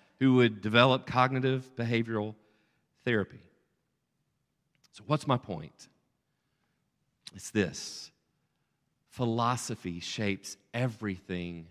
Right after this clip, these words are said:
we believe. I had a philosophy professor back in seminary who one day became very frustrated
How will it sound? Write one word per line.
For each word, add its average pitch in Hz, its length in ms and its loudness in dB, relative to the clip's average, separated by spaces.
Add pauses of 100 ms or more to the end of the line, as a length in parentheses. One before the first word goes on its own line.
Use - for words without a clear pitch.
(200)
we 95 120 -8
believe. 82 460 -10 (2250)
I - 40 -14
had 113 140 0
a 98 240 2 (600)
philosophy 117 440 4
professor 104 540 -2
back 95 180 0
in 95 100 -6
seminary 87 640 -2 (960)
who 135 100 4
one 143 240 8
day 120 200 6
became 110 260 0
very 131 260 6
frustrated 113 720 0